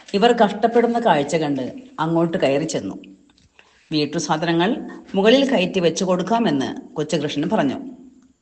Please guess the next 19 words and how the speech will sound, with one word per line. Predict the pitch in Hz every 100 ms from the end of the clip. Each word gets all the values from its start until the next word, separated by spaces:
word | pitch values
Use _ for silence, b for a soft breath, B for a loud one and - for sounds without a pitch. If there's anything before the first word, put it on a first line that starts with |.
| -
എന്നാൽ | 151 143 131 - - B B B -
അതിനുവേണ്ടി | 220 254 262 208 185 165 160 - B B -
കൂലി | 226 247
നൽകാൻ | 294 196 147 156 151
തയ്യാറല്ലാത്തതിനാൽ | 139 151 156 139 143 143 139 131 117 - B B
സഹായം | - 170 151 147 147 202
വേണ്ടെന്ന് | 151 147 156 151
ഗോവിന്ദൻ | 214 185 175 170 160
പറഞ്ഞു. | 147 123 - - - _ _ _ b b b b
അപ്പോൾ | 147 151 175
കൊച്ചുകൃഷ്ണൻ | - 147 160 180 202 196
പറഞ്ഞു, | 156 160 147 - - - B B B -
"കൂലിയുടെ | 240 240 269 302
കാര്യം | 277 175 156 160
ഓർത്ത് | 143 -
വിഷമിക്കേണ്ട, | 143 - 175 156 139 123 - - - _ b b
എനിക്ക് | 190 208 220
പണമൊന്നും | 214 214 233 240 262
തരണ്ട. | 196 139